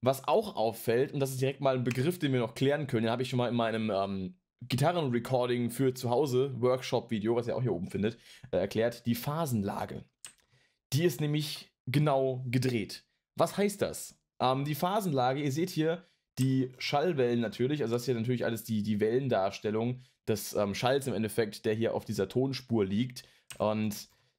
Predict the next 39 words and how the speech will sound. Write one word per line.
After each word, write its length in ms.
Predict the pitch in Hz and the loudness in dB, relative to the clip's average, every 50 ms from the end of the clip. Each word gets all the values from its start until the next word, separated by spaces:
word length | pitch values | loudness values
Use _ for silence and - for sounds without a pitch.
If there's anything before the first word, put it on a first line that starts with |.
| _ _ | _ _
beziehungsweise 240 | - - 110 104 110 | -6 -4 -2 0 0
auf 80 | 101 95 | 0 0
der 80 | 98 | -2
Stereospur. 1000 | 90 - - 113 123 131 131 120 101 101 101 - - - 113 113 127 151 156 139 | -4 -2 0 0 0 2 2 0 0 -2 -4 -6 -4 0 2 2 2 2 0 -2
Wir 60 | 98 | -4
haben 80 | 92 101 | -2 -2
ja 80 | 98 | 0
hier 140 | 101 101 - | 0 -2 -2
einen 80 | - 101 | -2 -2
rechten 420 | 101 107 120 - - - - 127 | -2 -2 -2 -4 -4 -4 -4 -4
Kanal, 420 | 127 - 123 120 120 127 135 143 131 | -2 -2 0 0 0 0 0 0 -2
das 120 | 117 104 | -4 -6
ist 100 | - - | -8 -10
die 60 | - | -6
obere 340 | - - 135 131 143 139 143 | -2 -2 0 0 0 0 0
Linie, 480 | 143 151 165 170 175 185 196 214 202 - _ _ _ - | 0 2 2 2 2 2 2 0 -4 -10 _ _ _ -4
und 140 | - 117 | -2 0
wir 80 | 110 113 | 2 2
haben 160 | 113 117 117 | 2 0 0
einen 240 | - 113 113 110 110 | 0 0 0 0 0
linken 300 | 107 120 135 - - - | 0 0 0 -2 -4 -6
Kanal, 420 | - - 135 127 127 135 135 135 | -4 -2 -2 0 0 0 0 0
das 140 | 131 123 120 | 0 -2 -2
ist 120 | 120 120 117 | -2 -2 -2
die 60 | 120 | 0
untere, 240 | 113 139 139 127 104 | 0 0 2 0 0
beziehungsweise 300 | 98 101 104 104 101 98 | 0 -2 -2 -4 -2 -2
vertauscht 420 | 98 90 104 107 113 117 - - | -2 0 0 0 0 0 -2 -2
auch, 220 | - 104 104 101 | 0 0 0 -2
das 180 | - - - - - - _ | -4 -10 -12 -12 -16 -8 _
weiß 160 | - 95 98 | -4 -2 -2
ich 60 | 98 | -4
jetzt 100 | 92 - | -4 -2
gar 80 | - 92 | -2 -2
nicht 100 | 101 - | -2 0
genau. 240 | 95 92 98 98 - - - - - _ - | 0 0 0 -2 -4 -12 -20 -20 -20 _ -2
Ähm, 560 | - 101 101 101 101 101 101 98 95 92 - _ _ _ _ _ - - _ | 0 0 2 2 2 0 0 0 -2 -4 -6 _ _ _ _ _ -20 -10 _
jedenfalls 760 | - 104 110 104 104 - 104 104 104 101 - - - - - _ _ _ _ | -2 0 0 0 0 0 2 2 0 -2 -4 -8 -14 -16 -20 _ _ _ _
eben 480 | - 120 123 117 117 110 110 - - _ | 0 0 0 2 0 -2 -2 -4 -8 _